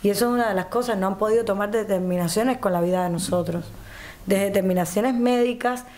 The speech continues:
legales, eh, geográficas,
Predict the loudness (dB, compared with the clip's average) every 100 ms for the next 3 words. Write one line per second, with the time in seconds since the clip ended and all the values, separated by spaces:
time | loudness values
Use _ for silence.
0 | -10 0 2 4 2 2 0 -2 -4 -14
1 | -20 -20 -20 -10 0 2 4 4 4 4
2 | 2 0 0 0 0